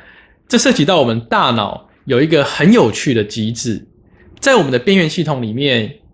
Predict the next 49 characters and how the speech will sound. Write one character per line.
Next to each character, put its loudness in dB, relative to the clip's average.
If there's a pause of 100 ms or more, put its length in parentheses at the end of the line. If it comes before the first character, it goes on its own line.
有 -2
一 4
个 2
地 0
方 0
叫 0
做 2
杏 2
仁 0
核。 -6 (440)
杏 2
仁 4
核 0
是 0
干 -2
嘛 0
的 2
呢？ 0 (600)
它 0
在 4
接 2
收 2
到 2
某 -2
些 0
危 0
险 -2
线 -2
索 -2
的 -2
时 -6
候， 0 (380)
它 0
就 4
像 4
个 4
警 -6
报 2
器， -6 (220)
会 4
不 0
断 0
不 -4
断 0
地 -2
发 0
出 0
警 -6
讯， -4